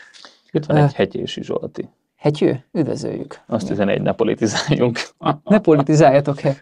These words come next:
Speaker 2: Miért ne? Az a csatornának, ö, amúgy is jellemzője. Na de, menjünk dolgozni, mert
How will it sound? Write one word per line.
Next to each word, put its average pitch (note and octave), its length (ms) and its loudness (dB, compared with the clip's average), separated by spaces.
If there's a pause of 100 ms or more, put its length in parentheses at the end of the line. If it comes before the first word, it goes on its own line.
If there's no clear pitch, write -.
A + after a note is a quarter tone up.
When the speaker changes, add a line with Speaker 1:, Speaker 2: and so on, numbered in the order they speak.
(120)
Speaker 2:
Miért - 260 -2
ne? - 60 -14 (840)
Az D3 260 -2
a D3+ 60 -2
csatornának, D3 680 -4
ö, C#3+ 300 6 (160)
amúgy - 300 -2
is C#3 140 -8
jellemzője. - 680 -4
Na F#3+ 200 6
de, C#3 200 2 (1120)
menjünk D3 280 2
dolgozni, B2 600 0
mert D3 200 -8